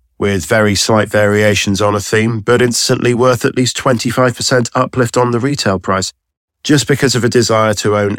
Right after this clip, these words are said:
anything by a specific brand. Whilst nobody can predict the future,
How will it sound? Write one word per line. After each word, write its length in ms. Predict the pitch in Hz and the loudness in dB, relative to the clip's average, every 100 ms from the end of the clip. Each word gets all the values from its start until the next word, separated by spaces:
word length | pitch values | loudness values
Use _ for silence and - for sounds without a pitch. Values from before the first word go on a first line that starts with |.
| 120 | -2
anything 480 | 120 110 95 92 | -2 0 -2 -4
by 180 | 90 101 | -2 -2
a 60 | 95 | -2
specific 580 | - 95 104 92 95 - | -4 -4 -4 -4 -8 -2
brand. 460 | 101 95 82 73 - _ _ _ _ _ _ _ _ _ _ - | 0 0 -4 -10 -16 _ _ _ _ _ _ _ _ _ _ 0
Whilst 460 | 147 151 - - | 2 2 0 -2
nobody 500 | 120 151 170 127 101 | 0 2 2 2 -2
can 240 | - 104 95 | 0 -2 0
predict 280 | 101 107 | -2 -4
the 60 | - | -6
future, 480 | 117 117 - 87 | -2 -2 -2 -8